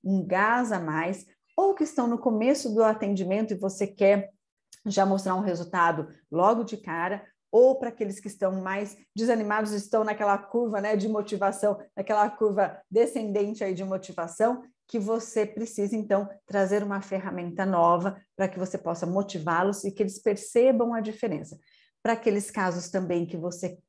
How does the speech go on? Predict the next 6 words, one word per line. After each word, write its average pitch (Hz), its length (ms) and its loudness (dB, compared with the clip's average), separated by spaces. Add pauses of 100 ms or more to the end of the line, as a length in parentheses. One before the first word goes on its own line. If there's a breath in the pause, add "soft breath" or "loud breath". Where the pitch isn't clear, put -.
(140)
precisa 196 600 0
melhorar 175 520 4
a 175 80 0
velocidade 220 1400 0
de 180 80 -8
processamento, 185 840 -6